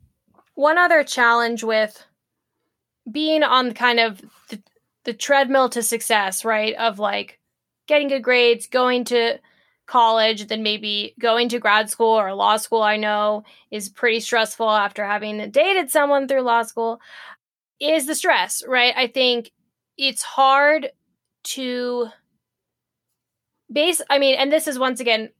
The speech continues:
back to my fave book ever, Excellent Sheep. Basically,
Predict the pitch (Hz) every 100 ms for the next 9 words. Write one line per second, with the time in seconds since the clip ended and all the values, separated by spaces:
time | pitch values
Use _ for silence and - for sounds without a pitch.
0 | - 240 240 240 220 214 254 247 214 220
1 | 214 214 208 220 226 233 220 - 202 196
2 | _ _ - 277 320 311 339 330 302 269
3 | -